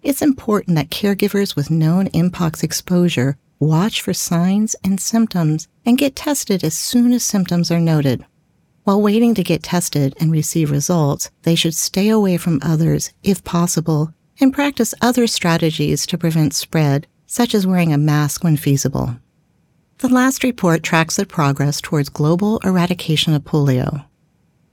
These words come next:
Polio viruses are detected primarily through detection of acute flaccid paralysis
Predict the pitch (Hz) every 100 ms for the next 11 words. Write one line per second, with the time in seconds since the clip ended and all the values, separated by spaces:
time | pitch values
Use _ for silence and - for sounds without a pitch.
0 | _ - 330 294 233 175 165 160 156 160
1 | 151 156 160 156 170 160 151 - 180 160
2 | 156 160 180 214 240 285 - 160 143 139
3 | - 160 - 170 170 156 139 - - 202
4 | 214 - - 165 160 - 160 - 151 147
5 | 147 - 147 143 -